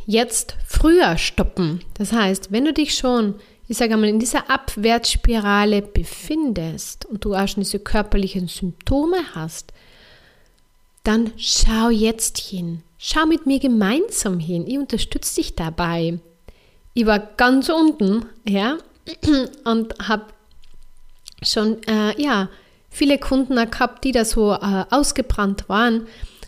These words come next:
Und die sind alle wieder <laughs> in die volle Power gekommen, weil ich mit ihnen Sachen mache, die schnell zu einer Verbesserung führen.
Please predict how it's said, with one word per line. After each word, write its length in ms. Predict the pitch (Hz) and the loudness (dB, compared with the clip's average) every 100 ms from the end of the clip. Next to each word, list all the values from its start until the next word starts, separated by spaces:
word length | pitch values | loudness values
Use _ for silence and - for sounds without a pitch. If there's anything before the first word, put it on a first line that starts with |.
| - | -8
Und 120 | 233 214 | -4 -2
die 80 | |
sind 260 | 220 233 226 | 0 -2 2
alle 360 | 269 302 302 285 | 4 6 6 6
wieder 300 | 302 294 285 254 | 6 6 6 6
<laughs> 120 | - | 6
in 160 | 277 269 | 6 4
die 140 | 285 | 2
volle 340 | 269 254 302 302 | 4 4 4 2
Power 600 | - 262 262 214 214 220 | 0 4 6 6 4 2
gekommen, 680 | 226 226 - 269 226 208 320 440 - - - - _ _ _ | -2 -6 -2 2 2 4 4 2 -2 -16 -20 -20 _ _ _
weil 260 | 240 277 302 | 0 4 4
ich 60 | 240 | 4
mit 160 | 233 | 2
ihnen 260 | 247 262 254 | 2 2 4
Sachen 400 | - 294 262 208 | 2 0 0 0
mache, 340 | 190 262 - - _ - - | 2 0 -4 -20 _ -16 -4
die 100 | 240 | 0
schnell 580 | - - 226 247 285 302 | 0 2 2 4 4 2
zu 140 | - | 0
einer 140 | 240 220 | 2 2
Verbesserung 720 | 214 - - - 202 180 175 | 0 0 -2 -2 -2 -4 -4
führen. 800 | - 180 175 170 - 160 160 | -4 -2 -4 -4 -6 -10 -12